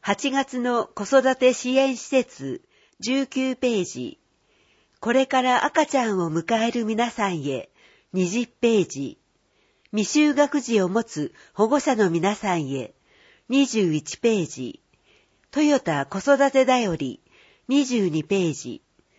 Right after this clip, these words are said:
インフォメーション。八月のご相談。二十三ページ。救急診療のご案内。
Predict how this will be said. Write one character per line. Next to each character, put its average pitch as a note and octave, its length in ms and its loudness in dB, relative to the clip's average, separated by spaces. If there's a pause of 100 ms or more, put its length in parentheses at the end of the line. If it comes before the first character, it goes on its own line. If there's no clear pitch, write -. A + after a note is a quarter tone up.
(500)
イ C#4 200 2
ン C4+ 60 0
フ C#4+ 100 4
ォ C#4+ 60 4
メ C4 180 2
ー G#3 60 2
シ - 160 -4
ョ C#3+ 60 -2
ン。 C3 160 -10 (440)
八 G3 300 -4
月 C#4 260 0
の B3+ 160 0
ご A3 160 0
相 B3 320 4
談。 G3+ 360 -2 (480)
二 C#4+ 180 4
十 G#3 220 0
三 G#3 320 -4
ペ G#3 240 0
ー - 20 -2
ジ。 B2 320 -10 (720)
救 C#4+ 300 2
急 D4 260 2
診 C#4 320 -2
療 F#3 240 2
の D#3 160 -2
ご E3 220 2
案 F3 220 -2
内。 D#3+ 340 -6